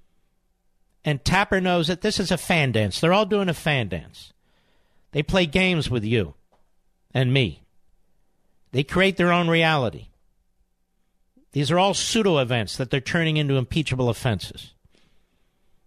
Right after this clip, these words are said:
Nothing happened. There was no collusion. There was no conspiracy. There was no obstruction. I don't give a damn what all these Democrat prosecutors had to say.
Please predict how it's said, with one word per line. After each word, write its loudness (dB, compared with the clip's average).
Nothing 2
happened. -2
There 0
was 0
no 2
collusion. 0
There 0
was 2
no 2
conspiracy. -6
There 4
was 4
no 4
obstruction. -4
I -20
don't -14
give -4
a -2
damn -2
what 2
all 2
these -2
Democrat 0
prosecutors 0
had 0
to -6
say. -2